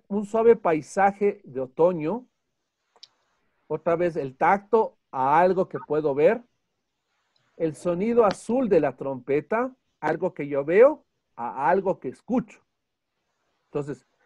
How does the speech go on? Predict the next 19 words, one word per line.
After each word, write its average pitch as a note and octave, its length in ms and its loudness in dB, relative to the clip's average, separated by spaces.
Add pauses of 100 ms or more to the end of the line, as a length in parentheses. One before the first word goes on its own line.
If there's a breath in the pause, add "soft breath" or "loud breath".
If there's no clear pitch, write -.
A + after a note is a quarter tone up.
(300)
es B3+ 180 6
el E4 140 4
adjetivo D4+ 880 2 (600)
el D3+ 160 -2
que D#3 120 -4
se C3+ 160 -10
cruza. F#3+ 380 -2
Dulce, A#3+ 580 0
áspera, G3+ 520 0
suave F#3 360 0
y F3+ 80 0
azul F#3+ 460 -2
son D#3 260 -10
adjetivos, - 800 -8 (440)
¿sí? G3+ 300 -4 (1500)
Al A#3 300 6
que C#4 160 -6
se A#3+ 160 0
cruza A#3+ 580 -2